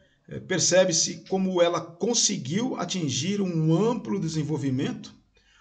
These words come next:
colaborando com o crescimento social. Para Silva, é imperativo reconhecer que a educação não se limita apenas a polos educacionais,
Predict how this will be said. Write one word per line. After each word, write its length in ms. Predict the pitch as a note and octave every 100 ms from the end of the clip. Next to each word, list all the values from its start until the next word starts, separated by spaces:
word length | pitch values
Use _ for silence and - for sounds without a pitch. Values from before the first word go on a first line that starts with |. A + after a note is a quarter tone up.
| _ _ -
colaborando 720 | F#3 E3+ E3 C#3 D3 D#3 D#3+
com 280 | D#3 D#3 C#3+
o 80 |
crescimento 560 | B2 C#3+ - C#3 C3 C3
social. 520 | - C3 - A2+ G2 - - _ _ _ _ _ _ _ _ _ _ _ _ _ _ _ _ _ _ _ _
Para 220 | C#3+ C3+
Silva, 500 | A#2+ - F3 D3 F#2+ - - - _ _ _ _
é 340 | - C4 C4 -
imperativo 1040 | A#3+ C4 - A#3 A3 D3 A2 - A#3 G#3+ F#3+
reconhecer 840 | F3 D#3+ D3 C3 - F#3+ B3 A3+
que 120 | -
a 40 | F#3+
educação 840 | D#3 C#3+ B2+ - D#3+ A3 - - - - - -
não 320 | E3 F#3 C#4
se 160 | C4 A3+
limita 760 | G3 D#3 F#3+ B3+ - C#3 A#2 -
apenas 880 | D#3 - - - A3 C4 B3+ G3+ D#3
a 100 | C3
polos 480 | - D#3 F#3 E3+ C#3+
educacionais, 1040 | C#3 C3+ B2+ - G#2 F#2 E2 - -